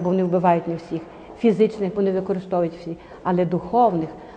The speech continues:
вони вбивають в наших дітях, ота вся виїзд, вони вбивають нашу духовність. І тому наші діти, наші ті повинні зараз, оця молодь, що є, вона повинна взятися і, і думати не так нейтрально, розумієте, як кажуть,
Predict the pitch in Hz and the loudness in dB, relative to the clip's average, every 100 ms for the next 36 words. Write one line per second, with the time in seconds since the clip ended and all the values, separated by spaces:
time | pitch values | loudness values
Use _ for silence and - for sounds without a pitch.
0 | - 190 180 190 202 233 - 214 214 214 | -2 0 2 4 6 4 2 -2 0 0
1 | 170 185 269 190 180 175 170 - 170 175 | 2 2 0 -2 -6 -4 -4 -2 -2 0
2 | 165 160 170 196 185 180 196 190 175 175 | -2 -4 -2 0 0 0 -2 -2 -6 -6
3 | 165 170 180 165 160 - - - - - | -6 -4 -4 -6 -8 -14 -20 -20 -20 -20
4 | - 208 208 277 294 277 277 262 240 311 | -8 -4 2 2 4 2 2 0 2 2
5 | 254 - 220 220 214 277 240 233 254 240 | 0 0 -2 -2 -6 -4 0 2 4 2
6 | - - - 180 240 226 190 190 202 196 | -2 -14 -6 2 4 4 0 -2 0 2
7 | 247 202 190 214 208 269 226 214 214 240 | 2 2 -2 -2 2 2 2 0 0 2
8 | 233 214 240 233 - 208 - - - - | 2 2 -2 -2 -8 -12 -12 -18 -16 -14
9 | - 185 185 226 214 180 285 277 262 226 | -4 -4 0 2 2 4 4 4 4 2
10 | 208 - - 214 302 311 - 240 - 196 | 0 -8 -2 4 4 4 4 4 4 4
11 | 226 220 226 220 185 170 160 - - - | 4 4 4 6 6 2 -2 -8 -16 -14
12 | - 190 196 185 190 180 180 190 175 | -4 -2 0 0 -2 -4 -2 0 0